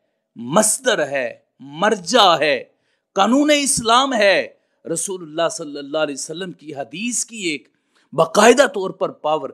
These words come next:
और ऑथेंटिसिटी है जो अल्लाह रब्बुल इज़्ज़त ने कुरान पाक में बयान फरमाई है।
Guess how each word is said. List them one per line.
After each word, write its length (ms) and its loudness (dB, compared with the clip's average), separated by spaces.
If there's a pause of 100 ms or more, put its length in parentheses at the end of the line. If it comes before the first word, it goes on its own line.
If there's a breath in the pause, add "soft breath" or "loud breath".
(160)
और 140 -2
ऑथेंटिसिटी 800 -8
है 200 -8 (220 soft breath)
जो 60 -8
अल्लाह 340 -10
रब्बुल 300 -10
इज़्ज़त 400 -10
ने 100 -10
कुरान 420 -2
पाक 360 2
में 160 -6
बयान 180 -2
फरमाई 520 -6
है। 240 -8